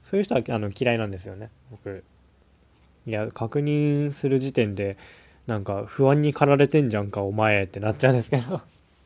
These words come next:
<laughs> え、で、どっからがお友達かっていう、ですかっていうのも多分おかしいんだろうけど、まあ、ちょっと問題、話題提起としてね、聞きたかったんですけど。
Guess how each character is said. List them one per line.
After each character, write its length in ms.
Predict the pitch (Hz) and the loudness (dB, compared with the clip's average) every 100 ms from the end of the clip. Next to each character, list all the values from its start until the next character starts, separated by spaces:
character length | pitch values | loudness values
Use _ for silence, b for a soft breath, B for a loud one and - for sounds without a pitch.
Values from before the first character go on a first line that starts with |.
| _ _ _ _ | _ _ _ _
<laughs> 1000 | - - - 120 113 110 - - _ _ | -6 -4 -4 -6 -10 -12 -18 -20 _ _
え、 180 | 165 160 | 2 2
で、 340 | 143 139 117 - _ _ _ _ _ - | 6 6 6 2 _ _ _ _ _ -4
ど 120 | 156 | -4
っ 20 | |
か 260 | - - 311 | -4 0 4
ら 80 | 123 | 4
が 60 | |
お 240 | 107 107 104 | 4 2 0
友 280 | - 110 107 | -2 -4 -2
達 280 | 104 - | -4 -6
か 140 | - 113 | -2 -2
っ 80 | 98 _ _ _ _ | -2 _ _ _ _
て 400 | - 104 101 101 _ _ _ _ _ _ | -4 -2 -2 -8 _ _ _ _ _ _
い 100 | 120 | 0
う、 720 | 131 135 139 139 135 135 135 113 | 4 6 6 6 6 4 2 2
で 140 | 143 | 0
す 100 | - | 0
か 120 | 151 | 0
っ 60 | 160 | 2
て 100 | 131 | 2
い 40 | |
う 20 | |
の 60 | 113 | 0
も 120 | 98 | -2
多 100 | 139 | -2
分 120 | 117 | -2
お 40 | 98 | 0
か 140 | 151 | -2
し 100 | 160 | 0
い 80 | 262 | 0
ん 80 | 170 | 2
だ 100 | 110 | 2
ろ 100 | 107 | 0
う 80 | 98 | -4
け 100 | 107 | -2
ど、 140 | 110 | -2
ま 220 | 107 107 | 0 -2
あ、 40 | 107 | -4
ち 120 | - | -6
ょ 20 | |
っ 20 | |
と 80 | 120 | -4
問 300 | 117 131 151 | 0 2 4
題、 200 | 156 156 | 6 6
話 160 | 131 135 | 6 6
題 160 | 165 | 6
提 160 | 165 160 | 6 2
起 80 | - | 2
と 100 | 110 | -2
し 40 | |
て 100 | 117 | -2
ね、 140 | 117 127 | -4 -8
聞 200 | - - | -16 -10
き 60 | 117 | 2
た 120 | 110 | 2
か 80 | 104 | 2
っ 40 | - | -4
た 140 | 110 | -8
ん 80 | 107 | -8
で 80 | 107 | -16
す 80 | |
け 100 | - | -16
ど。 160 | 110 - | -16 -16